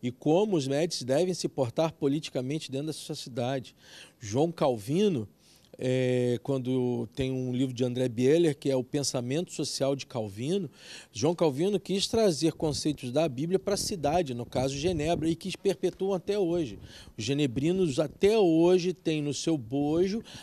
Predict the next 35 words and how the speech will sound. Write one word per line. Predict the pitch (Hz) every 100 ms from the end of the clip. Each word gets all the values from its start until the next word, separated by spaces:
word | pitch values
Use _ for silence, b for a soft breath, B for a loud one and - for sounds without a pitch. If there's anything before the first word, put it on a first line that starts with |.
| B
a | 139
cultura | - 151 - 196
democrática | 175 175 156 156 156 - 175
a |
partir | - 165 - 165 160
da | 165
reforma | 160 - 143 147
calvinista. | 151 165 170 220 160 160 - - B B B B B B
É, | - 135 131 131 123 123 -
a | 123
grande | 123 180 208
questão | - 147 - 175 202 170
é, | 139
primeiro, | - 165 190 226 180
pra | 131 147 143
responder | 135 170 - 139 139 170 135
isso, | 165 190 - 110 B B B B
ah, | 127 131 131 131 127
a |
gente | 120 156
tem | 180
que | -
entender | 165 180
qual | -
é | 196
a |
cultura | 202 185 202 196
política | - 165 175 -
do | 160
país, | - 156 151
desde | 147 185 175
que | -
país | 160 160 156 151
é | 170
país. | - 175 175 135 123 -